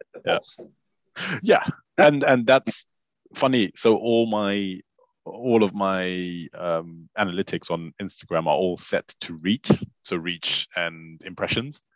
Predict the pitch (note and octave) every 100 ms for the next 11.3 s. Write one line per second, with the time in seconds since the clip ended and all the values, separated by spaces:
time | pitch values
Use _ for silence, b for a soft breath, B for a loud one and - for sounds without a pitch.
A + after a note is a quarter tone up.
0 | b b b _ F2 F2 E2 D#3 - D#2
1 | E2+ - F#2+ F2+ F2 - E2+ D#2+ F#2 A2
2 | - - b b b b _ _ _ E2+
3 | E2 D#2+ D#2+ - _ _ _ - _ _
4 | _ - A2+ - F#2+ E2+ F#2 F#2 F2 F2
5 | F2 F2+ F2 D#2 D#2+ D#2+ E2 E2 D#2+ D#2+
6 | E2 E3+ F5+ F5+ D#5 - - A4+ - -
7 | _ - B A3 E3+ _ F#2+ F2 F2 E2+
8 | - - G#2 G2 D2 G#2+ F#2 F#2 F#2 F#2
9 | F2 - F2+ G2+ - F2+ - G2 F#2 -
10 | - _ _ _ G3+ F#3 F3 F#3 - E3
11 | - C#4+